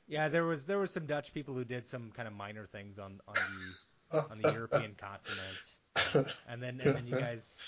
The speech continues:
Speaker 1: you guys had some, some black marks, which we won't get into.
Speaker 2: Oh.
Speaker 1: Cough, slavery. Ugh, cough.
Speaker 2: Oh, man.
Speaker 1: Uh, but, but really,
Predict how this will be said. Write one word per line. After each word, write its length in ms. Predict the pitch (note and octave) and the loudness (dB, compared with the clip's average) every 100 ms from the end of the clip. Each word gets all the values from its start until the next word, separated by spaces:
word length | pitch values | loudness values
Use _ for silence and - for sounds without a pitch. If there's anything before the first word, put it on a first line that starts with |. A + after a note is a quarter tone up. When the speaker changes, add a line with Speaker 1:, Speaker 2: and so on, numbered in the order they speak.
| - - | -12 -12
Speaker 1:
you 100 | C3 | -6
guys 200 | C#3 C#3 | -4 -2
had 160 | D3 C3+ | -4 -2
some, 180 | D#3+ C#3 | -4 -4
some 200 | F3 D#3 | -4 -4
black 360 | D3 C#3 C#3+ | -2 0 -2
marks, 320 | C3+ C3 C#3 | -2 -2 -2
which 160 | D3 C3+ | -6 -6
we 80 | C3+ | -4
won't 160 | C3 | -4
get 140 | C#3 B2 | -4 -6
into. 440 | A#2+ G#2+ A2 G#2+ - _ _ | -6 -6 -8 -8 -12 _ _
Speaker 2:
Oh. 580 | C#3 C#3+ D3+ D3+ C#3 B2 | 10 12 12 12 10 8
Speaker 1:
Cough, 100 | A#2 A#2+ | 4 4
slavery. 380 | D#3 D#3 D3+ E3 | 0 0 -2 2
Ugh, 440 | A#3 A3+ G#3+ F#3 | 6 8 6 2
cough. 480 | E3+ E3+ E3 D#3+ D3+ - | 0 0 2 0 -2 6
Speaker 2:
Oh, 220 | B2+ C3+ | 10 10
man. 420 | B2 B2+ B2 A2+ A#2 - _ _ _ _ _ _ _ - _ _ | 10 8 8 4 -4 -16 _ _ _ _ _ _ _ -20 _ _
Speaker 1:
Uh, 200 | B2+ A#2+ | -10 -8
but, 220 | A2+ D3 C#3+ | -6 -6 -2
but 180 | D#3+ | -4
really, 560 | C#3 F#3+ A3+ G#3+ E3 B2+ | 0 2 4 4 2 -2